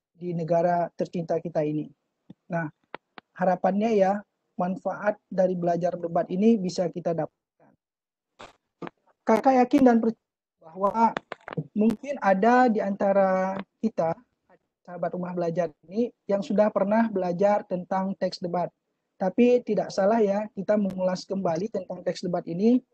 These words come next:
Harapannya supaya, eh, dengan belajar mengulang kembali materi teks debat ini, bisa memperdalam, menambah wawasan kita tentang teks debat.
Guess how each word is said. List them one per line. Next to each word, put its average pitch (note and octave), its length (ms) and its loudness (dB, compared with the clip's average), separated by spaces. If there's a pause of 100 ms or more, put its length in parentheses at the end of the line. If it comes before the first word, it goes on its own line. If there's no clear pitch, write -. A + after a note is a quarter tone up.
(160)
Harapannya F#3+ 720 2
supaya, G#3 640 0 (640)
eh, D#3+ 320 -2
dengan A3+ 320 4
belajar F#3+ 640 4 (400)
mengulang A#3+ 480 4
kembali F#3+ 480 0
materi F3+ 320 -4
teks F3+ 240 -8
debat E3 240 -4
ini, G3 340 2 (380)
bisa G#3+ 640 0
memperdalam, G3 880 0 (320)
menambah F#3+ 500 0
wawasan F3+ 540 0
kita G3+ 480 -2
tentang F3+ 560 -6 (240)
teks E3+ 240 -2
debat. D#3 260 -4